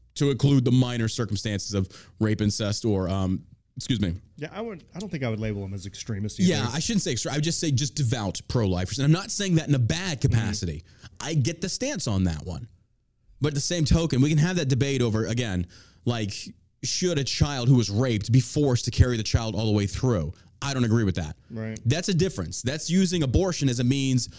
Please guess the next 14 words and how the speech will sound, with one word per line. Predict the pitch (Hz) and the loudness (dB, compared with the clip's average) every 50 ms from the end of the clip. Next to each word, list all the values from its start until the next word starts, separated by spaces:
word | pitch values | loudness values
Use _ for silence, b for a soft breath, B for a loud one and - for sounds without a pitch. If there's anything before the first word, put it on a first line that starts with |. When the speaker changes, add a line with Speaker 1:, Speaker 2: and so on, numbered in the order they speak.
| B B B B - | B B B B -6
Speaker 1:
of | 113 113 101 - - - | -4 -4 -4 -6 -4 -2
ending | 156 170 170 160 156 151 147 143 147 - | 2 4 6 6 6 6 4 2 2 0
a | 113 117 | -2 -6
horrible | 107 - - - 180 180 156 147 139 | -6 -6 -2 -2 0 0 2 0 0
situation | - 156 135 - 123 143 185 190 - - 131 110 107 B B B B | -2 -4 -2 0 0 2 2 2 0 2 0 0 -2 B B B B
versus | 135 165 170 - 156 139 135 | -2 -2 0 0 -2 0 2
using | 160 170 156 143 147 | 2 2 4 4 2
abortion | 131 110 135 151 143 - 151 135 | 2 2 2 2 2 0 0 -2
as | 120 123 | 0 2
a | |
means | 127 131 127 117 | 2 2 2 0
of | 107 98 | 0 0
birth | 127 117 113 - | 0 0 0 0
control. | 95 87 - - 85 65 60 87 | -2 -4 -2 -4 -4 -4 -6 -10